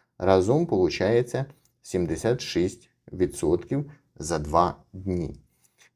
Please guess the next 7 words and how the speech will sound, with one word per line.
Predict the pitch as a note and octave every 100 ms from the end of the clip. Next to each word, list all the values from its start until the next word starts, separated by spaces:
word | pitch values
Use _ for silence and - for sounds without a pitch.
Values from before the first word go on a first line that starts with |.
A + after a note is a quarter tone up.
| _
Тому | A2+ A#2+ A2 - - _ _ _ _ _ _
на | G2+ F#2
третій | - G#2 G#2 D#2+
день | D#2+ B2+ D3
йому | G2+ G#2+
залишилось | G2+ F2 E2 E2+ - C3 C#3
прочитати | - F#2 F2 - C#2+ D2 C#3 D3+